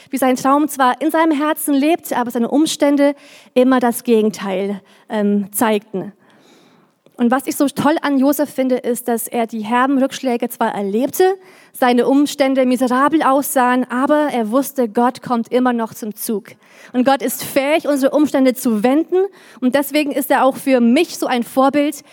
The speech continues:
Er hielt an dem fest, was Gott, ähm, zu ihm sagte. Und das Beste war,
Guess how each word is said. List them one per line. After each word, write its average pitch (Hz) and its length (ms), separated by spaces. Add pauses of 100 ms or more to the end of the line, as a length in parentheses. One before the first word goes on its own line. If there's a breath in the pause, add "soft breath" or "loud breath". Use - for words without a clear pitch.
(120 loud breath)
Er 240 120
hielt 330 420
an 233 160
dem 285 260
fest, 277 440
was 220 180
Gott, 233 340 (240 soft breath)
ähm, 214 160
zu 247 140
ihm 220 160
sagte. 202 560 (760 soft breath)
Und 240 120
das 254 160
Beste 311 420
war, 277 240